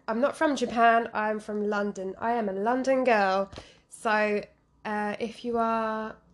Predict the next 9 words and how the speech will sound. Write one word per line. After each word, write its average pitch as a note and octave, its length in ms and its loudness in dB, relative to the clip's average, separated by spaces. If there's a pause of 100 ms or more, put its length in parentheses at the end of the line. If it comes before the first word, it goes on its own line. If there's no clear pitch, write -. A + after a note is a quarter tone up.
(300)
listening G#3+ 800 -4
and G#3 580 -6 (200)
you G#3 140 -6
don't A3+ 240 2
understand A3 380 -2
my G#3 120 -2
accent, A#3 500 -6 (720)
I A3 140 2
will A3+ 380 0